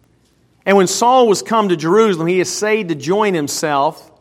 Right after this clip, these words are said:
to the disciples." This is Paul. His name is still Saul. <clears throat> "But they were all afraid of him and believed not that he was a disciple." Wouldn't that be rough? "But Barnabas,"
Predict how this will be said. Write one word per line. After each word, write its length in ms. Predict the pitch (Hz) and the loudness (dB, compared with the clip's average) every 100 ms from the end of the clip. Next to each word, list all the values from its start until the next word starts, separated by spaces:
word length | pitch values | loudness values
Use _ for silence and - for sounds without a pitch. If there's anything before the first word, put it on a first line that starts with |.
| - | -8
to 120 | 196 | -2
the 180 | 185 170 | 0 0
disciples." 720 | - 170 - 180 156 123 120 | -2 -8 -2 -2 -2 -6 -10
This 180 | 165 180 | -10 -10
is 140 | 175 | -14
Paul. 400 | - 185 165 156 | -4 -2 0 -2
His 140 | 160 | -4
name 260 | 143 156 160 | -8 -8 -8
is 60 | 156 | -12
still 260 | - 170 | -10 -10
Saul. 500 | 170 - 127 127 127 - _ _ _ _ - | -10 -8 -6 -6 -10 -20 _ _ _ _ -8
<clears throat> 220 | - 196 | -2 0
"But 160 | 170 175 | 0 0
they 120 | 185 | 2
were 120 | 196 | 4
all 200 | 247 226 | 6 6
afraid 420 | - - 262 285 | 4 0 0 0
of 100 | 196 | -4
him 200 | 143 160 | -4 -4
and 140 | 185 156 | -4 -2
believed 360 | 170 214 170 | -2 -2 -4
not 360 | 165 233 190 - | -8 -4 -4 -4
that 100 | 170 | -6
he 80 | 185 | -6
was 140 | 185 | -10
a 60 | 196 | -12
disciple." 640 | 196 - 208 220 - - | -12 -10 -10 -10 -14 -10
Wouldn't 220 | 185 240 | -10 -8
that 200 | - 131 | -12 -10
be 160 | 135 123 | -10 -10
rough? 640 | 113 120 139 196 - _ _ _ _ _ _ _ _ _ _ _ | -10 -6 -6 -6 -12 _ _ _ _ _ _ _ _ _ _ _
"But 380 | 190 165 123 - | 0 0 -8 -2
Barnabas," 1000 | 247 311 320 214 131 123 - - - | 4 8 8 6 0 -8 -12 -16 -20